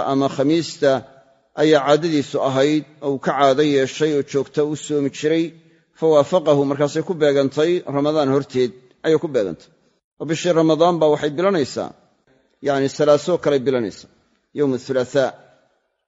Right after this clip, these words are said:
Yacni, isniintii ka horraysay inuu markaa soomaa, ee, hadday caado u ahaan jirtay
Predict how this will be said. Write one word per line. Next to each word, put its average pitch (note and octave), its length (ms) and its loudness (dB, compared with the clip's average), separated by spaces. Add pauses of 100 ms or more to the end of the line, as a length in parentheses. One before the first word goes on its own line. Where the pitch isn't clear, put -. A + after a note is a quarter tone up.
(120)
Yacni, D3 200 -4
isniintii G3 460 -4
ka G#3+ 120 0
horraysay E3 480 0
inuu E3+ 140 0
markaa E3 300 0
soomaa, D3 460 0 (680)
ee, D#3 400 4
hadday D#3 280 2
caado E3 300 2
u F#3+ 100 2
ahaan F3 220 2
jirtay G3 420 0